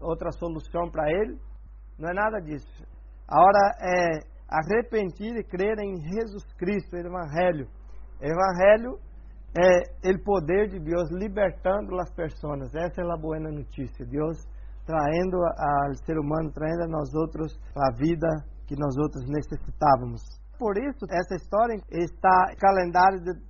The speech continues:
de la temporada de Epifania. Las Epifanias, esse momento em la que vemos algo que alguma vez estuvo oculto. Quando isto suceda, queremos fazer algo, algum cambio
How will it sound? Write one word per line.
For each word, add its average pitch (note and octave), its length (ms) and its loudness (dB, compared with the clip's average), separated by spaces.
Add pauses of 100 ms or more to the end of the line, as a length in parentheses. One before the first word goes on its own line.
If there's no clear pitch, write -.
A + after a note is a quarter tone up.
de E3+ 120 0
la F3 180 6
temporada F3 560 2
de E3+ 100 -4
Epifania. E3 680 -4 (640)
Las G3+ 400 8
Epifanias, G#3+ 880 0 (140)
esse A3+ 340 2
momento G#3+ 560 -2
em A3+ 80 -2
la G#3+ 180 2
que G3+ 160 -6
vemos A3 440 -4 (360)
algo A3 580 8
que G#3 180 -2
alguma G3 720 0
vez G#3 320 0 (340)
estuvo G3 560 -4
oculto. G3 640 -2 (480)
Quando A3+ 340 4
isto A#3+ 240 -4
suceda, A#3 540 -2
queremos A3 400 -2
fazer G#3 440 0 (100)
algo, B3 600 6 (320)
algum F#3 380 -2
cambio G#3+ 640 2